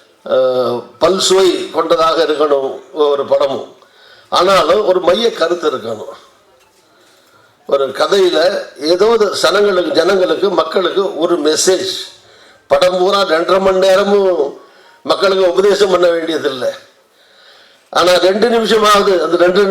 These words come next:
ரெண்டரை மணி நேரத்துல ரெண்டு நிமிஷமாவது மக்களை நல்வழிப்படுத்தக்கூடிய ஒரு விஷயம் வசனத்திலேயோ பாடல்லையோ ஒண்ணு இருந்தா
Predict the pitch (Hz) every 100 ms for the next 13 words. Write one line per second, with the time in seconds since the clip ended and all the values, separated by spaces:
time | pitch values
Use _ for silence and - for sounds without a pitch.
0 | 190 160 196 190 202 190 185 185 180 175
1 | 196 170 175 202 202 185 180 180 180 165
2 | 151 143 165 214 - - - - - _
3 | - 127 165 - 220 190 - - - 151
4 | 170 202 202 185 175 175 175 156 165 175
5 | 180 160 - 170 143 - - - - 139
6 | 165 139 143 135 151 165 - - 147 160
7 | 165 143 139 131 165 - - - - -
8 | - - 143 147 147 165 170 175